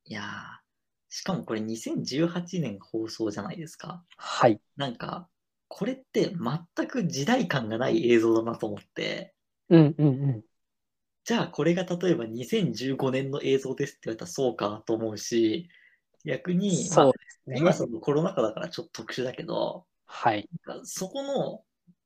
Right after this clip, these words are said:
Speaker 1: コロナとか関係なければ別に今の映像って言われても違和感は全くないし、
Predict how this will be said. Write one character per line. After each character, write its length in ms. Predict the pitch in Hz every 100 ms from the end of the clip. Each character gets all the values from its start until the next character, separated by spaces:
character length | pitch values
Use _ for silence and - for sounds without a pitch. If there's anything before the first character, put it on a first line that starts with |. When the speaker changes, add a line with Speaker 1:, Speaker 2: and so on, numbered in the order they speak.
| - 175
Speaker 1:
コ 100 | 311
ロ 80 | 208
ナ 80 |
と 80 | -
か 80 | -
関 280 | - 190 208
係 140 | 214
な 120 | 208
け 100 | 208
れ 60 | 117
ば 100 | 104
別 180 | 104 117
に 100 | 113
今 160 | 151 110
の 80 | 101
映 140 | 98
像 140 | 98
っ 140 | 101 -
て 140 | 110
言 140 | 107 107
わ 80 |
れ 80 | 107
て 100 | 123
も 240 | 104 95 -
違 120 | 151 127
和 120 | 123
感 240 | 101 101
は 160 | 104 -
全 120 | -
く 80 | 123
な 100 | 110
い 80 | 98
し、 460 | - - - -